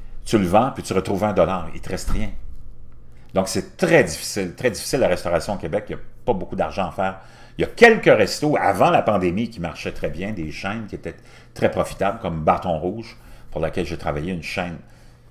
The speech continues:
qui coûte une fortune si tu veux acheter une, une, une franchise, mais qui t'assure que tu étais pour avoir un succès colossal. Euh, moi, je connais, euh, les propriétaires de plusieurs Bâtons Rouges et ces gens-là, euh, arrivaient à faire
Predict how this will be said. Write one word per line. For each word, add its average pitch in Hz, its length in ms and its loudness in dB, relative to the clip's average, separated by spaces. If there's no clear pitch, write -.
qui - 140 -18
coûte - 180 -4
une 82 100 -2
fortune 110 380 -2
si - 100 -10
tu 92 60 -2
veux 87 60 4
acheter 82 220 -4
une, 78 260 -8
une, 78 260 -12
une 78 100 -8
franchise, 85 500 -8
mais 76 80 -8
qui - 160 -14
t'assure 104 500 -4
que - 80 -8
tu 87 140 -10
étais 92 160 -4
pour 90 140 -6
avoir 90 220 -4
un 80 100 -6
succès - 520 -8
colossal. 101 720 4
Euh, 78 440 -6
moi, 90 100 -8
je - 100 -12
connais, 82 440 -4
euh, 50 300 -12
les 80 100 0
propriétaires 85 800 0
de 76 80 -6
plusieurs 113 600 2
Bâtons 92 340 2
Rouges 90 380 -6
et 76 100 -6
ces 80 200 -4
gens-là, 82 460 0
euh, - 380 -10
arrivaient 82 380 2
à - 60 6
faire 82 260 -4